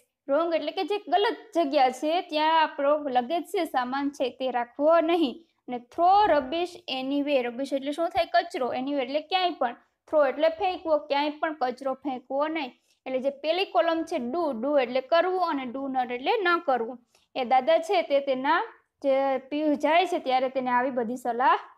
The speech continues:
આપે છે. એટલે હવે તમને સમજાઈ ગયું હશે બધાને કે do એટલે શું થાય અને do not એટલે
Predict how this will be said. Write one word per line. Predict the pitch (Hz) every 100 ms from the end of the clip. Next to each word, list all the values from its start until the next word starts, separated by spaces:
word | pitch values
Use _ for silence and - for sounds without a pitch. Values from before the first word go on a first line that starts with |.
| _ _ -
આપે | 294 277 240
છે. | 247
એટલે | 226 - _ _ _ _ _ _ _ _ _ _ _ _ _ _ _ _ _ _ _ 262
હવે | 277
તમને | 294 311 311
સમજાઈ | 320 320 349 359
ગયું | 330 359
હશે | 370 349
બધાને | 320 330 330 339
કે | 320
do | 269 233 285 302
એટલે | 302 302
શું | 320 320 320
થાય | 339 320
અને | 285 277
do | 233 262
not | 262 254 285 285
એટલે | 262 262